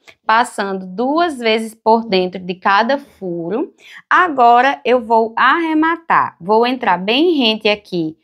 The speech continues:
o furo da minha pedraria e vou jogar, ó, a minha agulha pra baixo dela. Agora, eu dou um pequeno pontinho abaixo dessa pedraria, pego a minha linha e giro em volta da minha agulha de três a quatro vezes.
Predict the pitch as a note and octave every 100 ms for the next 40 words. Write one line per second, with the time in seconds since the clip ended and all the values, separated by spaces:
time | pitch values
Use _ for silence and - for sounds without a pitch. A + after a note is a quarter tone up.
0 | _ _ - A#3 A#3 A#3+ A#3 G#3+ G3+ G3
1 | F#3 F#3 F3 E3+ E3+ E3 E3+ A3 A#3+ A3+
2 | A3+ A3+ A#3 A#3+ B3 B3 A3 G3 G#3 A3+
3 | F3+ - F#3 F#3+ F#3 F#3 F#3 F3+ F#3 -
4 | A#3+ B3+ A3+ A3+ B3+ C#4+ D#4+ B3+ F3+ C#3+
5 | A2+ - _ _ _ _ _ _ _ _
6 | _ _ G#3 A3+ A#3 C4+ A3 F3+ F#3+ G#3+
7 | A3 A#3 A3+ - A#3+ A#3 - D#4+ E4+ E4+
8 | D#4+ D#4+ A#3+ G#3 G#3 - - B3+ F4 C4+
9 | D4 F4 C4+ C4+ C#4 C#4 A3+ G3+ G3+ F3+
10 | D#3 D3+ D#3 G3 _ - _ - C4+ D#4
11 | E4+ D#4+ D4+ C#4 B3 A#3 G3 F3 F3 F#3
12 | - C4 C#4 C#4 C#4 D#4+ C#4+ C4 C4 A#3
13 | A#3 A#3 A3 G3+ G3 G#3 G#3 G#3 A3+ A3+
14 | C#4 D4+ D#4+ D#4 C#4 D4 C#4+ C#4 C#4 C#4+
15 | C#4 F#3 - - - -